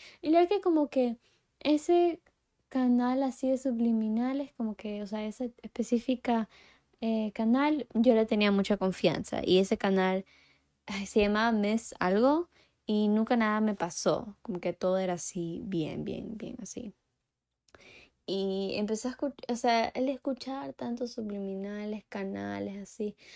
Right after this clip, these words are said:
Físicamente, yo la verdad que no digo que fue muchos cambios, la verdad. Eh, no, no veía mucho. Y como que al escuchar subliminales, malas cosas pasaban, o sea,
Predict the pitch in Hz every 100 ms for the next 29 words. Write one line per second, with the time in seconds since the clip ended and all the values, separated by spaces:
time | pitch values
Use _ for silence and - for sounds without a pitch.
0 | - - 349 392 359 349 381 392 403 392
1 | 381 294 - - - 262 269 262 254 247
2 | 240 226 220 214 - 226 220 - 202 -
3 | 202 196 202 202 202 202 196 202 190 _
4 | - _ _ - 220 220 220 214 208 214
5 | 202 208 208 208 190 - 214 - - 294
6 | 311 320 _ _ _ - 262 262 254 247
7 | 240 240 - 240 247 247 254 262 - 294
8 | 285 262 233 240 262 277 302 294 _ _
9 | _ _ _ _ _ 226 240 247 269 262
10 | - 247 285 - 220 - 233 247 262 226
11 | - 220